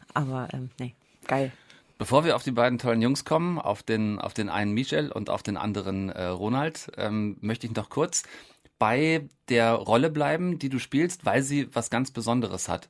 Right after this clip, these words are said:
Speaker 2: Nämlich, du, also Meret, spielst eine Schauspielerin in einem Film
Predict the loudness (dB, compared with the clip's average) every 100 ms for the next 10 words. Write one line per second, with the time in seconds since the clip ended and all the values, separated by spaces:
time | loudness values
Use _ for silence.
0 | -8 0 2 2 0 -6 -16 -20 -20 -20
1 | _ _ _ -6 2 6 6 4 _ -2
2 | -2 0 -2 -4 _ _ _ -2 0 0
3 | -4 -10 _ _ _ _ _ _ -16 -8
4 | 0 2 2 0 -8 -12 _ _ _ _
5 | 2 2 0 0 0 0 -2 -6 -6 -4
6 | -2 -4 -4 _ _ _ _ 2 2 2
7 | 0 0 -2 -2 -2 0 -2 -6